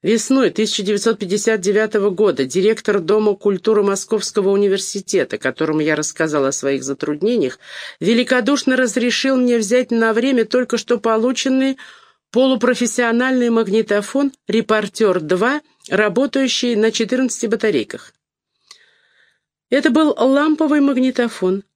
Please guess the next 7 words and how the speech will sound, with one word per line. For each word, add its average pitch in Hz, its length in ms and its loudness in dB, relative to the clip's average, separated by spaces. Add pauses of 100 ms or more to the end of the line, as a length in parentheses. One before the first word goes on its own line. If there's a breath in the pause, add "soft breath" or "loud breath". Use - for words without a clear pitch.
работающий 226 800 0
на 214 160 2
скорости 240 920 -2 (560)
девятнадцать 208 1120 -2
и 185 140 0
пять 180 320 0
сотых 185 680 -4